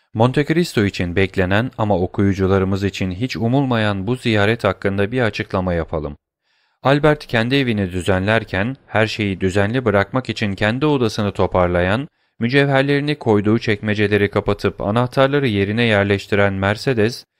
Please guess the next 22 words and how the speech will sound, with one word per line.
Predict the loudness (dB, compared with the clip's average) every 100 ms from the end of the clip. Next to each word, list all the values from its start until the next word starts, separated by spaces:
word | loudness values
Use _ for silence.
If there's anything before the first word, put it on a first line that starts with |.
| _ _
koridora | 2 2 4 4 4
ışık | 2 -2 -6
sızmasını | -8 -4 -2 -2 -2
sağlayan | 2 2 4 2 0 0
camlı | 0 0 0
bir | 0 -2
kapının | -2 -2 -2 -2
önünde | -2 -2 0 0 0 -4 _ -6
solgun | 2 2 2 -2 0
ve | 2
acınası | 2 0 -2 -4 -4
bir | -2 0
yüzün | -2 -2 -2 0
belirdiğini | 0 0 -2 -4 -2
fark | 0 0 0
etmemişti. | -6 -6 -8 -8 -8 -8 -8 _ _ _ _ _
Oradan | 2 4 4 2
içerisi | 2 2 2 0 -2
hem | -2 0
görülüyor | 2 4 4 4 4 2 -2 -2
hem | -2 0
duyuluyordu. | 0 2 2 0 0 -2 -8